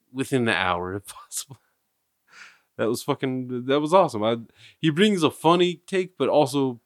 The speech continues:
kicks ass, and you can tell he's, like, the, the straight and narrow type, to where you actually, when he kicks ass, it's,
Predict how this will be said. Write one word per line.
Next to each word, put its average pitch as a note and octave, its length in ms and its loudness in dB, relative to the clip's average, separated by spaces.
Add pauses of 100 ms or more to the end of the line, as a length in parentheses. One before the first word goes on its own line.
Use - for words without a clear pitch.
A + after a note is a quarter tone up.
(200)
kicks - 300 0
ass, C3+ 340 0
and A#2 140 -6
you A2+ 80 -6
can A2+ 160 -18
tell C#3 220 2
he's, A#2+ 260 -4
like, A#2 240 -6 (340)
the, G#2+ 320 -4 (180)
the G2+ 100 -6
straight B2 320 0
and A2 100 -8
narrow A2 340 -2
type, F2 340 -12
to A2+ 100 -12
where G#2 100 -4
you G#2+ 220 -2
actually, A2+ 380 -4 (600)
when B2 140 -4
he A#2+ 60 0
kicks D#3 280 0
ass, C3+ 320 0
it's, G#2+ 120 -12